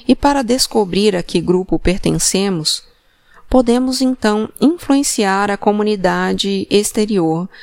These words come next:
e a consciência cultural com perícia. O que é uma força moderada? Ela é a que temos quando nossa mãe interior não está cem por cento confiante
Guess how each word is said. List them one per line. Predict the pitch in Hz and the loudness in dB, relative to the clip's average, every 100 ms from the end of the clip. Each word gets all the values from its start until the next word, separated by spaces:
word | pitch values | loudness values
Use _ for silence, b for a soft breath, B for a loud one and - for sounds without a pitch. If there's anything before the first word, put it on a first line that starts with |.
| B - | B 2
e | 214 | 2
a | |
consciência | - 208 - - 170 175 185 - 196 185 | 2 0 0 0 0 0 -2 -2 -2 -2
cultural | - 233 - 240 180 170 185 B B B B | -2 -2 0 0 2 0 -2 B B B B
com | - 180 190 233 | 2 2 0 -2
perícia. | - 180 233 170 - - 233 202 _ _ _ _ - b b b _ | 0 2 0 -4 -4 -4 -6 -8 _ _ _ _ -20 b b b _
O | 381 | 0
que | - - 294 | 0 0 2
é | 190 190 190 - | 2 0 -2 0
uma | 202 185 | 0 0
força | - 180 180 180 | 0 -2 0 0
moderada? | 170 160 156 190 254 196 147 156 - - _ _ _ _ _ - B B - | 0 0 0 0 0 -2 -4 -6 -10 -18 _ _ _ _ _ -20 B B 0
Ela | 262 294 277 - | 2 2 -2 0
é | 220 247 - | 0 0 -2
a | 233 | -2
que | 240 | -2
temos | - 202 214 220 | 0 0 0 -2
quando | - 208 208 | 0 0 2
nossa | 202 208 202 | 0 0 -2
mãe | 190 196 | 0 0
interior | 208 233 220 196 185 190 208 - | 0 0 -2 0 0 0 -2 0
não | 208 220 294 | 2 2 0
está | - - 214 226 | -2 -2 -2 0
cem | - 269 | 0 0
por | 349 233 | -2 -2
cento | 226 214 226 | 0 -2 -2
confiante | 202 214 190 180 220 233 - | -2 0 0 2 0 -2 -4